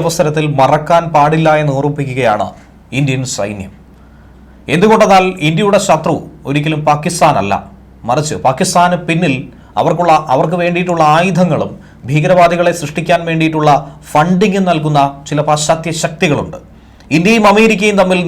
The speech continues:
നിരന്തരം സംഘർഷത്തിൽ ഏർപ്പെട്ടിരിക്കണമെന്നുള്ള വ്യക്തമായ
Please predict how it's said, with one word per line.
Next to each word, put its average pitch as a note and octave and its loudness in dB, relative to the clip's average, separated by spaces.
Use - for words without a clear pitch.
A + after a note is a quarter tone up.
നിരന്തരം F#3 4
സംഘർഷത്തിൽ F3 -2
ഏർപ്പെട്ടിരിക്കണമെന്നുള്ള F3+ 0
വ്യക്തമായ F3+ 4